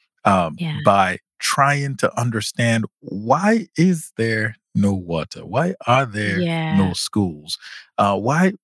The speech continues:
Speaker 1: why, why are there no functioning clinics and infrastructure? Um, so in, in our book,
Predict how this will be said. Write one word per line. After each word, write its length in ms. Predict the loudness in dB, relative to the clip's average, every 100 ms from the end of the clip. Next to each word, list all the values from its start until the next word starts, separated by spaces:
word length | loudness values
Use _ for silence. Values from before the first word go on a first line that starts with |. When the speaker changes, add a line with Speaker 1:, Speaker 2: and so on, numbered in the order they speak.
| _ -8
Speaker 1:
why, 240 | -2 -2 -2
why 200 | -2 2
are 120 | 2
there 140 | 2 0
no 160 | 0
functioning 760 | -4 -2 -2 0 -4 -4 -6 -8
clinics 640 | 0 2 2 -2 -10 -16 -14
and 160 | -6
infrastructure? 880 | 2 2 2 -6 -4 -4 -6 _ -20 _ -4 -4 -4 -4
Um, 280 | -2 -2 -4
so 160 | 0 2
in, 240 | 0 -2 -2
in 80 | 0
our 140 | 0
book, 340 | 2 0 0